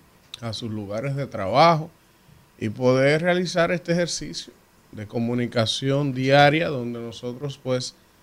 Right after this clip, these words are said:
tratamos de esbozar nuestra opinión sobre los distintos temas de la vida nacional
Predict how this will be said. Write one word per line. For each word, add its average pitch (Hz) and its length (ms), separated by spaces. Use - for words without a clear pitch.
tratamos 123 680
de 143 100
esbozar 135 560
nuestra 175 400
opinión 139 540
sobre 117 280
los 117 140
distintos 139 600
temas 135 320
de 120 100
la 113 100
vida 127 280
nacional 139 640